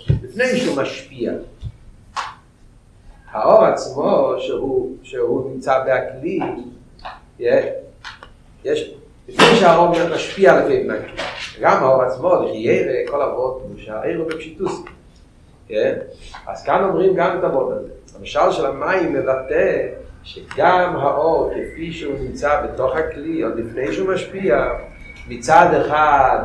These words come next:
יש לו שייכות לגוונים. והוראי, אתה מסתכל בה-, בה-, במים, אתה מסתכל בכלי, אתה רואה את המים אדומים.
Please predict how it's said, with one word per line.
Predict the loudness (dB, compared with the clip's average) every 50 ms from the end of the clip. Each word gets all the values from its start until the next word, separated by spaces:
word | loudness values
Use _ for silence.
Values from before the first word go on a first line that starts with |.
| -4 -4 0
יש | 4 4 4 4 4 0
לו | -2 -2
שייכות | -2 0 2 2 2 2 2 -2 -8 -10
לגוונים. | -10 -6 -4 -4 -4 -4 -6 -10 -14 -18 -18 -20 -18 -18 -18 -16 -16 -16 -18 -18 -18 -6 4
והוראי, | 8 10 12 12 12 12 12 12 12 12 10 8 6 4 2 2 2 2 0 0 -2 -2
אתה | -2 -2 0 0 0
מסתכל | 0 -2 -4 -2 0 2 2 2 2 4 6 6 8 8 6 6 6 4 2 0
בה-, | -2 0 2 4 4 6 6 6 6 6 4 4 2 0 -2 -4 -8 -12 -14 -14 -14 -14 -16 -16 -16 -14 -10 -6 2 4 6 6 6
בה-, | 6 4 6 6 6 6 6 6 4 4 4 2 0 -2 -4 -8 -12 -14 -16 -16 -14 -10
במים, | -6 -4 -2 0 0 0 2 4 6 6 6 4 2 0 -2 -4 -6 -8 -12 -16 -18 -20 -10 -6
אתה | -6 -6
מסתכל | -4 -2 -2 0 0 2 4 4 4 4
בכלי, | 4 4 2 2 2 0 -2 2 2 4 4 4
אתה | 2 2 4 6 6
רואה | 8 8 8 8 8 6 6
את | 4
המים | 4 4 4 4 4 4 4 2 0
אדומים. | -2 -2 -4 -4 -6 -6 -6 -8 -8 -8